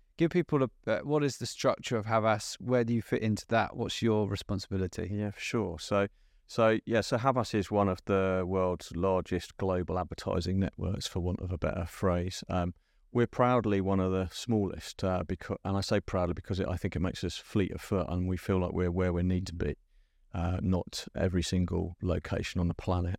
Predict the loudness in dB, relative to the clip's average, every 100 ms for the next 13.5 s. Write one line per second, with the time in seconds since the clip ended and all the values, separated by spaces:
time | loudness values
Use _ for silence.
0 | -6 -4 -2 -4 _ _ _ -20 -14 0
1 | 2 4 2 -2 _ -20 -6 0 0 0
2 | -4 -4 -4 -4 -6 -8 -4 0 2 2
3 | -2 -8 -12 -4 -4 -4 _ 2 4 2
4 | 0 -2 0 -2 0 0 0 -2 -8 -8
5 | -4 -2 -4 -6 -4 0 0 -2 -10 -2
6 | 0 0 -6 -20 _ _ _ _ -2 0
7 | 2 2 4 4 2 0 0 -2 -2 -2
8 | -2 -4 -12 -6 -2 -2 -4 -8 -12 -10
9 | -8 -8 -12 _ _ _ _ _ -4 -2
10 | -2 0 0 0 -4 0 2 4 2 -2
11 | -2 0 2 0 0 -4 0 0 0 -6
12 | -8 -2 0 2 2 2 0 -2 -6 -2
13 | 0 0 -4 -4 -4